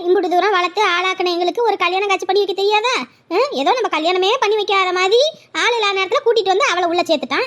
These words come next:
மா, நாங்க என்னம்மா சொல்லிட்டு இருக்கேன், நீங்க என்னம்மா சொல்லிட்டு இருக்கீங்க? பாவமா அந்த பிள்ளைங்க அப்படின்னு சொன்னா நீங்க அதை போய் பேசிட்டு இருக்கீங்க. அதான், பெத்தவங்க இல்லைன்னா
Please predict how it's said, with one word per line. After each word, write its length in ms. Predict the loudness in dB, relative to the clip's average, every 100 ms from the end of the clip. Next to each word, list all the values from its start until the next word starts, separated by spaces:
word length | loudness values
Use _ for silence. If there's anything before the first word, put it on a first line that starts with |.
| -6 -20 _ -8
மா, 100 | -6 -6 -8
நாங்க 200 | -8 -6 -4
என்னம்மா 220 | -4 -4 -4
சொல்லிட்டு 240 | -4 -4
இருக்கேன், 200 | -4 -2
நீங்க 140 | 0 -2
என்னம்மா 200 | -2 -4
சொல்லிட்டு 260 | -4 -6 -6
இருக்கீங்க? 240 | -6 -6 -8 -12 _ _ -8
பாவமா 400 | -4 -2 -2 -2
அந்த 100 | -4 -4
பிள்ளைங்க 280 | -4 -2 -4 -6 -8
அப்படின்னு 300 | -6 -2 -2
சொன்னா 160 | -2 -4 -2
நீங்க 140 | -2 -2
அதை 120 | -4 -4
போய் 180 | -4 -4
பேசிட்டு 260 | -8 -10 -10
இருக்கீங்க. 280 | -8 -6 -8 -10 -18 -10 -6
அதான், 280 | -4 -4 -4 -6
பெத்தவங்க 360 | -2 -2 0 0
இல்லைன்னா 280 | 0 0